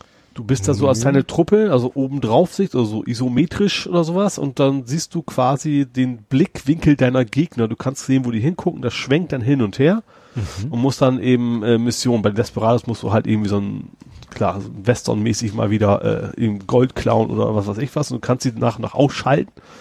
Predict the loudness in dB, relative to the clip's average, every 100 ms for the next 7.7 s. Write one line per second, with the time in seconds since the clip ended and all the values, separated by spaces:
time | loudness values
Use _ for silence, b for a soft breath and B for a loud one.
0 | B B B B B B -8 0 2 0
1 | -6 0 0 0 -4 -10 _ _ _ _
2 | _ _ -4 0 2 4 4 4 2 2
3 | 2 2 0 0 0 -2 0 2 2 2
4 | 0 -2 -2 2 2 2 0 -6 -6 -4
5 | 0 0 0 -2 -2 -4 -6 -6 -4 -4
6 | -4 -8 -6 -6 -4 -2 -2 -4 -4 -2
7 | 0 0 0 -2 0 0 0